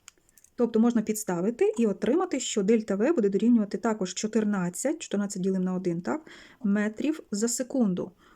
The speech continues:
Ось, а тепер робимо висновок: що дельта В це чотирнадцять, і дорівнює це В на корінь з двох. Отже, що в нас виходить з тобою? Що виходить, що чотирнадцять дорівнює В корінь з двох.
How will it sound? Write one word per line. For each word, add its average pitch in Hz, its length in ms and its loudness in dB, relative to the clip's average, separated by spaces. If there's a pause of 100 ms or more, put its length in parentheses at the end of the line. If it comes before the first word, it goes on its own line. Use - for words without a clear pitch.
Ось, 185 300 0
а 196 40 -8
тепер 339 360 0
робимо 240 340 4
висновок: 214 520 0
що - 280 -2
дельта 277 360 2
В 220 220 2
це 220 140 -4
чотирнадцять, 214 880 -4 (440)
і 220 60 2
дорівнює 269 380 4
це 240 180 -2
В 240 260 2 (100)
на 208 160 0
корінь 220 320 4
з 208 80 0
двох. 190 480 0
Отже, 202 180 -2
що 294 120 -2
в 330 40 4
нас 285 200 2
виходить 196 320 -2
з - 60 -16
тобою? 175 420 0
Що 190 360 -4 (960)
виходить, 208 420 0
що 180 240 -2
чотирнадцять 208 920 -4 (300)
дорівнює 190 600 0 (120)
В 196 540 0 (320)
корінь 226 560 0
з 190 140 -6
двох. 214 480 0